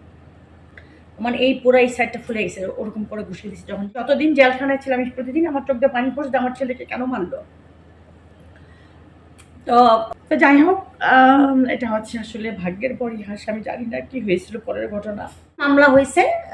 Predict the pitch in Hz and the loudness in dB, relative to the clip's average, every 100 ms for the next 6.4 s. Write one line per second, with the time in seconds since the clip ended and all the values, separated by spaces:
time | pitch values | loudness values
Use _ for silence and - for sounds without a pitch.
0 | 170 202 220 240 220 220 226 240 254 262 | -2 2 2 2 0 0 0 2 4 2
1 | 254 254 247 180 208 202 233 247 247 247 | 0 0 0 2 0 0 0 -2 2 2
2 | 254 254 269 262 302 330 - 208 208 214 | 2 -2 0 -2 0 -2 -4 -6 -4 -2
3 | 233 285 - - - - 208 190 190 208 | -4 -6 -12 -20 -18 -6 -2 0 0 -2
4 | 208 - 180 180 170 165 - - - - | -4 -8 -2 0 0 -2 -8 -8 -8 -10
5 | - 233 262 269 269 233 202 202 196 160 | -8 -2 -2 2 2 2 -2 -2 0 0
6 | 139 131 - | -2 -8 -10